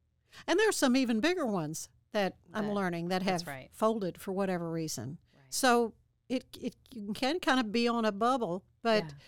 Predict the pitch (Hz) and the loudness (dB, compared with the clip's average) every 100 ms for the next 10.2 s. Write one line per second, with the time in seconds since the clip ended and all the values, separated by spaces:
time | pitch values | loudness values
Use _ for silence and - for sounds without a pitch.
0 | - - - _ 220 233 233 233 - - | -20 -20 -20 _ -6 0 2 0 -2 -6
1 | 214 202 - 226 - 185 - 185 - 240 | -4 -2 -2 -4 -4 -6 -6 -10 -2 -2
2 | 226 190 196 - 214 202 185 180 180 196 | 0 -2 -4 -4 -2 0 0 0 -4 -8
3 | 151 147 147 _ _ 214 190 175 175 185 | -16 -20 -20 _ _ -4 -4 -4 -6 -8
4 | - _ _ _ _ - 220 226 208 190 | -12 _ _ _ _ 0 2 2 2 0
5 | 202 254 - - _ 170 165 160 147 _ | -2 -8 -12 -20 _ -12 -10 -10 -14 _
6 | _ _ - 240 220 208 - 226 226 254 | _ _ -4 0 2 0 -2 -2 0 -2
7 | - - 247 277 247 220 - _ 208 202 | -4 -6 -2 0 0 -2 -10 _ -6 -2
8 | 196 330 233 175 - 190 - - 220 208 | 0 -2 -4 -6 -6 -6 -6 -6 -2 2
9 | 226 208 180 170 165 - 160 165 170 - | 0 0 -4 -4 -4 -8 -8 -8 -8 -10
10 | - 190 | -10 -14